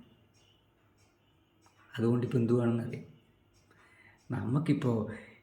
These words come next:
എൻ്റെ പുരുഷവും ഈ കയ്യിലൊന്നും വലിയ സമ്പാദ്യമൊന്നുമില്ല. അതുകൊണ്ട് ലോൺ എടുത്തിട്ട് വേണം ഈ ഇത് നോക്കുന്നവർക്ക് വല്ലതും കൊടുക്കാൻ. ഇപ്രാവശ്യമെങ്കിലും എൻ്റെ മോളെ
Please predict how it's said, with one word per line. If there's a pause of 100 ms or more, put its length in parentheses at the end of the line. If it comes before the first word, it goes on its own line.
(100)
എൻ്റെ
പുരുഷവും (640)
ഈ (920)
കയ്യിലൊന്നും
വലിയ
സമ്പാദ്യമൊന്നുമില്ല. (1600)
അതുകൊണ്ട് (180)
ലോൺ
എടുത്തിട്ട്
വേണം (1900)
ഈ (600)
ഇത് (100)
നോക്കുന്നവർക്ക്
വല്ലതും
കൊടുക്കാൻ. (1400)
ഇപ്രാവശ്യമെങ്കിലും
എൻ്റെ
മോളെ